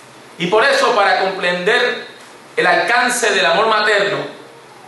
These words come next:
yo les propongo en esta mañana que miremos un texto bíblico que quizá usted ha leído alguna vez o quizá usted ha escuchado de referencia,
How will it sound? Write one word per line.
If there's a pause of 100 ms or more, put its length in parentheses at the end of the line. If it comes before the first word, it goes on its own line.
(440)
yo
les
propongo
en
esta (240)
mañana
que
miremos
un
texto
bíblico (400)
que
quizá
usted (260)
ha
leído
alguna
vez (400)
o
quizá (400)
usted
ha
escuchado
de
referencia,